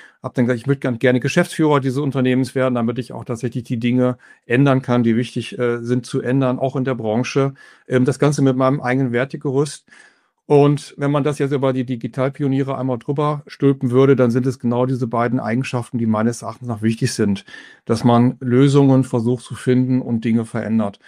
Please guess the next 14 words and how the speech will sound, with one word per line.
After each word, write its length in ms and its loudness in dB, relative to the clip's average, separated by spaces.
Und 180 0
insofern 320 4
freue 240 4
ich 60 -4
mich 140 -2
sehr, 360 2
äh, 140 -6
dass 180 -6
ich 140 -12
auch 100 -10
dieses 300 -6
Jahr 160 -4
wieder 180 -6
Schirmherr 480 -4